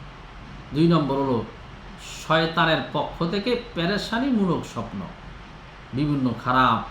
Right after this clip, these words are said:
কিছু দেখা, সাপ দেখা, হ্যাঁ, বিভিন্ন খারাপ কিছু দেখা, হ্যাঁ, এগুলো শয়তানের পক্ষ থেকে হয়। খারাপ স্বপ্ন যতগুলো আছে,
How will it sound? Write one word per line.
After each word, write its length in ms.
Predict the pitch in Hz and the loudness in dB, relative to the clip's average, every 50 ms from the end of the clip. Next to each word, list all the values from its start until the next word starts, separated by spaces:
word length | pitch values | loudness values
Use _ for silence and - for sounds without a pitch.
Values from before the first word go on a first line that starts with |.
| - - | -12 -10
কিছু 220 | 135 110 - 120 104 | -10 -8 -6 -4 -2
দেখা, 380 | 110 107 107 - 110 107 95 - - - - - - - - - - - - | -2 -2 -2 -2 -2 -2 -2 -2 -6 -10 -14 -16 -16 -18 -16 -16 -14 -10 -2
সাপ 280 | - 117 117 110 104 101 | 0 2 2 2 2 0
দেখা, 460 | 107 104 101 - 120 117 110 104 92 - - - - - - - | -4 -4 -4 0 4 4 4 4 2 -2 -6 -12 -14 -14 -6 -2
হ্যাঁ, 300 | 208 208 180 147 117 117 | 0 2 2 2 2 2
বিভিন্ন 460 | 139 135 135 139 139 135 135 131 113 - | 0 0 0 0 0 0 0 -2 -2 0
খারাপ 220 | 147 147 143 131 - - | 0 2 2 0 0 -2
কিছু 220 | 131 120 - 131 | -6 -6 -4 -4
দেখা, 460 | 117 120 113 107 - 123 120 113 101 - - - - - - - - | -2 -2 -2 -2 0 0 0 0 0 -2 -6 -12 -16 -18 -14 -6 0
হ্যাঁ, 300 | 226 226 185 143 120 113 113 | 2 2 4 4 2 2 0
এগুলো 360 | 131 143 147 147 139 127 113 | -2 0 0 0 0 0 -2
শয়তানের 460 | - - 147 143 143 143 139 131 113 107 | -2 0 -2 -2 0 0 -2 -2 -2 -2
পক্ষ 260 | - 104 - - - 117 | -4 -6 -6 -4 -4 -4
থেকে 200 | - 110 - 101 | -2 -4 -4 -4
হয়। 180 | 92 82 80 - - - - - - - - - | -8 -8 -8 -12 -12 -14 -16 -16 -16 -16 -10 0
খারাপ 520 | - 147 180 220 247 262 269 269 226 190 | 6 8 8 10 10 10 8 6 4 2
স্বপ্ন 560 | - - - - 240 233 240 - 214 214 185 147 - | -2 -2 0 0 0 0 0 0 0 0 0 0 0
যতগুলো 480 | 156 156 - 165 147 202 254 262 208 | -2 -2 -2 -2 -2 0 0 2 4
আছে, 300 | 151 135 127 - 196 247 | 2 2 2 0 -2 -2